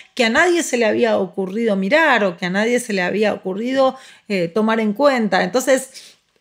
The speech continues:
eso es muy dinámico y va cambiando. Algo lindo de la historia, distinto de, por ejemplo, el saber científico,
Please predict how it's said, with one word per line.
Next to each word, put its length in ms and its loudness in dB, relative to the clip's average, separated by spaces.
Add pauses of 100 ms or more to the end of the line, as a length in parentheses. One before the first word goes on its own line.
(120)
eso 280 2
es 60 2
muy 280 -2
dinámico 580 2
y 100 2
va 180 4
cambiando. 560 2
Algo 420 2 (440)
lindo 460 2
de 80 2
la 340 2
historia, 760 0 (400)
distinto 720 2
de, 300 0 (160)
por 100 -2
ejemplo, 460 -2
el 120 -2
saber 300 0
científico, 1040 -2